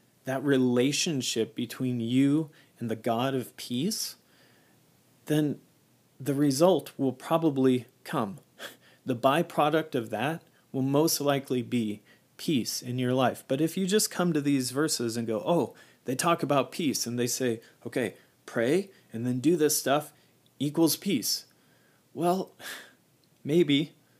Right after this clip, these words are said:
but maybe not. And really, you've missed the point that this is all about relating to your Father in heaven who loves you, who cares for you, who says, "Cast your cares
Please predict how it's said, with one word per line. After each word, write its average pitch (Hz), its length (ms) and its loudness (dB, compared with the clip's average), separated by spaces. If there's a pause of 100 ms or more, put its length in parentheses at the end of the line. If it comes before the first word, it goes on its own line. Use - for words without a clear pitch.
(180)
but 127 120 -2
maybe 135 300 0
not. - 380 -6 (640)
And 127 220 0
really, 170 320 6
you've 131 360 0
missed 143 800 -2
the 123 80 -4
point 123 540 -2 (320)
that 120 180 -4
this 143 180 2
is 131 180 0
all 147 300 0
about 117 480 0 (300)
relating 127 840 0 (160)
to - 120 -4
your 147 140 0
Father 147 580 -2 (160)
in 131 160 -4
heaven 131 400 -2
who 135 160 -6
loves 135 500 0
you, 117 220 -8 (240)
who 135 140 -4
cares 175 440 -2
for 120 220 -4
you, 117 240 -6
who 131 140 -8
says, 151 380 0
"Cast - 440 -10
your 147 100 -6
cares 151 560 -2